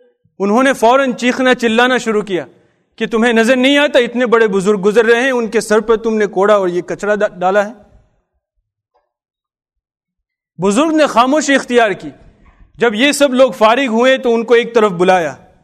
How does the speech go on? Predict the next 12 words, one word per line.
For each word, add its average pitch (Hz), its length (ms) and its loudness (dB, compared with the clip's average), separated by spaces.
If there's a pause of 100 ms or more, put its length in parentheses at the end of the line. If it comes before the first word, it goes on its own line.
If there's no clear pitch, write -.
(1080)
اور 220 80 2
ان 240 140 -2
سے 269 180 -2
کہا 240 320 2
کہ 277 180 0 (100)
تم 240 180 0
نے 285 200 0
جو 269 140 0
یہ 262 120 2 (120)
حرکت 233 320 0
کی 233 220 0
ہے 170 120 -4